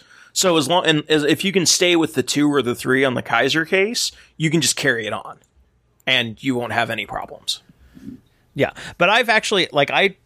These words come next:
Speaker 2: transported my sister's, like, and I didn't use it as carry-on. I, I checked it, you know, did it as checked luggage, and e-,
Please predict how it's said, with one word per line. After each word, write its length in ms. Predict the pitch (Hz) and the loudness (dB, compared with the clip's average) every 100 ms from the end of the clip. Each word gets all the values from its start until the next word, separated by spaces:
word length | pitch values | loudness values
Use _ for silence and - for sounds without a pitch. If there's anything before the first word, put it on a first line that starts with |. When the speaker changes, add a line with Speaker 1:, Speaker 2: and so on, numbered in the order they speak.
| - | -10
Speaker 2:
transported 600 | - 165 - - 160 147 | -2 -2 -2 0 0 2
my 140 | 131 | 0
sister's, 800 | 123 160 156 - 139 117 107 - | 0 -2 -4 -2 -2 -2 -6 -6
like, 140 | 156 139 | -2 0
and 100 | 147 | 2
I 120 | 170 | 2
didn't 440 | 127 143 156 131 | 2 0 0 -2
use 200 | 135 120 | -4 -4
it 80 | 104 | -4
as 120 | 104 | -6
carry-on. 520 | - 110 104 104 101 104 | -4 -2 -2 -2 -2 -2
I, 300 | 113 120 123 _ - | 0 -2 -4 _ -4
I 160 | 120 - _ 143 143 - | -4 -4 _ -14 -14 -10
checked 320 | - 143 - | -4 -4 -2
it, 140 | 110 - _ | -10 -10 _
you 100 | 170 | -8
know, 100 | 110 - | -8 -6
did 180 | 127 123 | -2 0
it 40 | 110 | 0
as 180 | 107 | -2
checked 280 | - 143 147 | 0 0 0
luggage, 480 | 117 113 104 101 131 - - - - _ _ | 0 0 0 -4 -8 -20 -20 -20 -20 _ _
and 640 | 131 131 135 131 131 123 120 - _ _ _ _ _ - | -2 2 4 4 2 0 -8 -14 _ _ _ _ _ -16
e-, 160 | 156 | -14